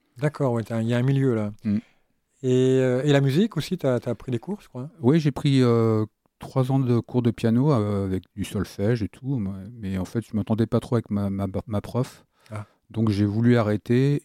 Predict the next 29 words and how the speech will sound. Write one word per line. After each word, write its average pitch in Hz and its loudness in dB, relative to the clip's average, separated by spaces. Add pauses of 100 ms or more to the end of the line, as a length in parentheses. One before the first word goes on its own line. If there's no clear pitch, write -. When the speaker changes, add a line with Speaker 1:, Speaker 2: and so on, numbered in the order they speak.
Speaker 2:
et 113 2
puis 113 0
après, 113 0
j'ai 113 -2
eu 107 2
la 101 2
flemme 107 -2
de 104 0
reprendre. 113 -2
Et 117 0
j'ai 110 2
repris 123 2
finalement, 117 2
euh, 104 -4
un 101 -6
peu 120 -6
plus 107 -10
tard, 123 0
vers, 104 0
euh, 98 -4 (480)
seize, 104 0
dix-sept 104 -6
ans, 123 -2 (480)
avec 107 0
des 110 4
copains 117 0
pour - -6
faire 101 -2
du, 92 -4